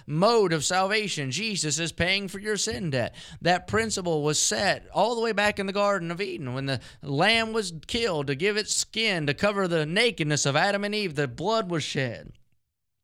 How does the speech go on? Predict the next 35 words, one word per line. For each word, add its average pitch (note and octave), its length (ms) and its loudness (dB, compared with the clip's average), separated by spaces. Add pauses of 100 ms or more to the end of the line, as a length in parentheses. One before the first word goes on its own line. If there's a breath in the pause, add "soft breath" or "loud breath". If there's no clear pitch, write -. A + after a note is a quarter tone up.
(180)
And D#3 140 2
the E3 60 6
Bible F#3+ 300 4
said, G3+ 120 4
"Without G3 240 4
the F3+ 60 0
shedding G#3 300 2
of F#3 100 -2
blood G3+ 220 4
is F#3 160 0
no G#3 140 4
remission G3 500 0
of F#3+ 100 -4
sin." - 380 -6 (420 loud breath)
And F3+ 140 4
as F#3 180 4
Jesus G3+ 380 -2
hung F#3+ 180 -2
on F3+ 100 -2
that F3 160 -2
cross F#3 320 0
and D#3+ 140 0
died, F3 240 4
He G3+ 140 0
was G3 140 2
shedding G#3+ 420 0
blood G3 400 4
to E3+ 140 2
atone F#3+ 400 -2
for G3+ 100 -8
the G#3+ 140 0
sins A3 400 -2
of G#3+ 40 -10
the A3+ 80 -2
world. - 540 -4